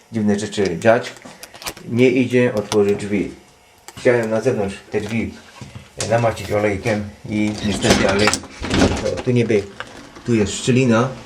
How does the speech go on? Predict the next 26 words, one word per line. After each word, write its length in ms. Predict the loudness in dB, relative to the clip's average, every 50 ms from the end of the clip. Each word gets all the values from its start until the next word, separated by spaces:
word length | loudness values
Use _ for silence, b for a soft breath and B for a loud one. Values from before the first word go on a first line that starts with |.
| -16 -8 -2
widać, 340 | 0 2 4 4 4 2 2
o, 180 | 0 0 0 -2 -4 -6 -8 -10 -16 -20 -20 -10 -6 -6 -6 -6 -6 -14 -10 -6 -2
normalnie 340 | 2 2 4 4 4 4 4
jest 280 | 4 4 4 2 2
tutaj, 300 | 2 2 2 2 0 -2 -4 -8 -14 -18 -20 -20 -20 -12 -8
a 80 | -6 -4
tu 160 | 0 2 2
nagle, 340 | 4 4 2 2 0 0 -2
kurde, 340 | -2 -4 -6 -4 0 2 2
jest 400 | 2 2 0 0 -4 -12 -16 -18 -16 -10
zaczaśnięte 760 | -4 0 0 2 2 0 -2 -2 0 0 0 0 2 2 0
i 80 | 2 2
nie 100 | 0 0
idzie 140 | 2 4 4 4 2 0 -4 -6 -6 -6 -4
drzwi 180 | -2 0 0 2
otworzyć. 460 | 2 4 4 4 4 2 0 -4 -6
Także 340 | -6 -8 -6 -4 -4 -4 -4 -4 -8 -16 -20 B B B B B B -12 -6 -2
nie, 200 | 0 0 0 2
trzeba 220 | 2 2 2 2
poczekać, 520 | 0 -2 -2 -2 -2 0 2 2 2 2
aż 120 | 0 -2 -4
przyjedzie 520 | -6 -6 -4 -4 -2 -2 0 0 -2 -2 -2 -6 -12 -16 -12
właściciel 560 | -10 -8 -8 -8 -6 -8 -8 -6 -4 -4 -4 -2
domu. 240 | -4 -4 -4 -6 -10 -12 -14 -18 -20 -20 -20 -20 -20 -20 -20 -20 _ _ _ _
Także 260 | -10 -8 -6 -6 -6 -8
tutaj 300 | -6 -4 -4 -4 -4